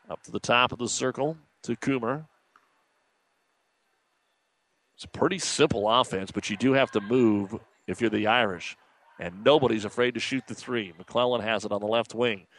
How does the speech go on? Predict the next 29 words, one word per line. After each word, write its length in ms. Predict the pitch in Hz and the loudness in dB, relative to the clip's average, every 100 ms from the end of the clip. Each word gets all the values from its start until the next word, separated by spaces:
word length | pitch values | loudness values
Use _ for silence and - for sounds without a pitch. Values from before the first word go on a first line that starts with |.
| - - | -20 -6
Dribbles 300 | 98 110 107 | -2 0 0
to 60 | |
the 120 | 117 107 | 0 2
high 200 | 117 117 | 4 4
post. 320 | 123 117 - | 2 2 0
Bounce 260 | 107 113 | -4 -4
pass 380 | - 120 120 110 | -2 0 0 0
right 260 | 110 113 120 | 0 -2 -2
side. 400 | - 107 117 127 _ _ - - _ | -2 0 0 -4 _ _ -20 -20 _
I'm 160 | - 175 | -4 0
not 160 | 139 | 0
sure 220 | - - 139 | 0 0 2
that 160 | 123 | 4
they 200 | 131 123 | 4 4
have, 240 | 110 107 104 | 2 -2 -2
the 160 | 101 | -4
Irish 340 | 104 131 110 110 | 2 2 2 -2
have 120 | 101 | -4
shot 380 | - 123 131 - _ | 0 4 4 0 _
a, 160 | 110 110 104 - _ _ _ | -4 -4 -6 -20 _ _ _
attempted 540 | 98 - 175 214 147 110 | -4 0 4 4 4 0
a 60 | |
shot 380 | - 117 113 - | 0 0 0 0
between 380 | 113 - 123 107 | -6 -6 -8 -6
five 480 | - 131 139 151 123 | 2 4 6 2 -2
and 120 | 104 | -4
seventeen 640 | - 135 123 - 123 117 | 0 0 0 -8 -12 -14
feet 280 | - 131 123 | -8 -6 -6
yet. 340 | 104 120 101 | -4 -2 -2